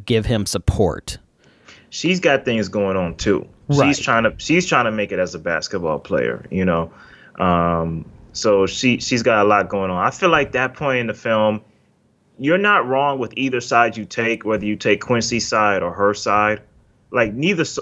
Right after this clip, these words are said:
Speaker 2: neither side is really wrong.
Speaker 1: Right. They both just have lives, and they're at this weird crossroads where their lives are going in different directions.
Speaker 2: Mm-hmm.
Speaker 1: So
Speaker 2: Yeah.
Speaker 1: they're, they're not wrong to go for their lives and everything like that. There's nothing wrong with that.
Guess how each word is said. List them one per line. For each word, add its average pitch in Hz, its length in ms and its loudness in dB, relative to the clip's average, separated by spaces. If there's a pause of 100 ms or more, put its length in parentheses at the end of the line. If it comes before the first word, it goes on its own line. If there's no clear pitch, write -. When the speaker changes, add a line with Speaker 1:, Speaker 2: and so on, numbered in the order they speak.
(100)
Speaker 2:
neither 202 240 2
side 147 300 0
is 104 120 -4
really 110 220 -4
wrong. 87 640 -6
Speaker 1:
Right. 147 280 0
They 165 120 0
both 196 340 -2
just 170 180 -2
have 151 200 0
lives, 123 560 0
and 104 120 0
they're 113 140 2
at 110 160 2
this 117 340 -2
weird 135 440 0
crossroads 120 760 0
where 104 360 2 (300)
their 143 120 2
lives 143 400 0
are 127 80 0
going 127 280 2
in 110 100 0
different 110 340 0
directions. - 800 -2 (840)
Speaker 2:
Mm-hmm. 92 340 -8 (300)
Speaker 1:
So 123 300 4
Speaker 2:
Yeah. 120 80 4
Speaker 1:
they're, 160 160 4
they're 180 200 -2
not 190 320 -2
wrong 175 320 2
to 104 320 0 (420)
go 127 220 2
for 120 140 0
their 104 180 0
lives 90 360 0
and 90 80 -2
everything 87 320 -2
like 73 240 -4
that. 60 220 -2
There's 135 220 2
nothing 165 300 2
wrong 117 300 2
with 95 160 -6
that. 76 260 -6